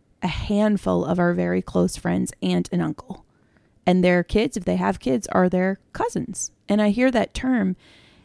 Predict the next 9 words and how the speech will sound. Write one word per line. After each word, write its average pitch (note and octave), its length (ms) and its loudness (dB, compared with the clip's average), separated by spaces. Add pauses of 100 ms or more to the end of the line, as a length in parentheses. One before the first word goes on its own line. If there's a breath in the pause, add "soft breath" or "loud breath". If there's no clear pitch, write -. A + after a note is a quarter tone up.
(200 soft breath)
And A#3 180 6
when A3+ 220 4
I C#4+ 160 2
was E4+ 120 4
a C#4+ 80 0
kid, G3 520 2
I G#3+ 160 0
had, F#3+ 500 -2 (140)
um, F#3 600 -6